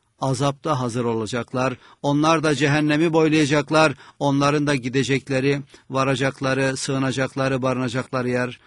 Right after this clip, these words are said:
azabın ta kendisidir. İstemeseler de, razı olmasalar da onlar da orada mecburen hazır edilecekler. Kur'an-ı Kerim'in anlatım tekniği. İyi ile kötüyü,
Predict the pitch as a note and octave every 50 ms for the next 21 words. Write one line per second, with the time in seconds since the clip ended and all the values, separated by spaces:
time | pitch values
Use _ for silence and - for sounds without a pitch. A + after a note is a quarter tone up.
0 | - _ - B2+ A#2 A#2 B2+ B2 A#2 A#2+ B2 B2 - C3 C3 A#2+ - B2+ A#2 A#2
1 | A2+ G#2 - - G#2+ A#2 A#2+ A#2 A2+ - _ - _ _ - A2 - - - F3
2 | F3 F3 E3+ D3+ - E3+ E3 D#3+ D#3+ E3 D#3+ D3 E3+ F3 F#3+ G3+ - - - -
3 | - C#3+ D3+ D#3 E3 D#3 D3 F3+ F3 F#3 F#3+ F#3 F3 E3+ - F3 E3 E3 E3+ E3+
4 | E3 D3+ F3+ G3 G#3 F#3+ - - - _ - D3+ D3 C#3+ C#3+ D3 D3 D3 C3+ C#3
5 | C3+ C#3 C#3 C3+ C3+ B2 C3+ C#3 C#3+ D3 C#3+ - _ _ - C#3 C#3 C3 B2+ A2
6 | B2+ C#3 C3 B2+ B2+ B2+ C3 C3 C3 B2+ G2+ A2+ B2+ A#2+ B2+ B2+ A#2+ A2+ A2 A2
7 | G2+ G#2 G2 G#2+ G#2 - - G#2+ G#2 - - - - _ _ _ _ _ _ _
8 | _ _ _ _ _ _ _ _ _ _ _ _ _ _ _ _ _ _ _ _
9 | _ _ _ _ _ _ _ _ _ _ _ _ _ _ _ _ _ _ _ _
10 | - D#3+ F3 F#3 F#3 F#3+ G#3 G#3+ G3 - - E3+ D#3+ D#3 D3+ D3+ E3 F3 F#3+ F3
11 | E3+ E3 E3+ E3 D#3+ - F#3 F3 D3+ C#3 - B2 A2+ - - A#2+ A#2 A2+ A2 A2
12 | - _ _ _ _ _ _ _ _ _ _ _ _ _ _ _ _ _ _ _
13 | - - _ _ _ - D#3 D#3 D#3+ D#3+ D3+ C#3+ C3 C3+ B2+ - - B2+ - -
14 | B2+ B2+ C#3+ E3 F#3 C4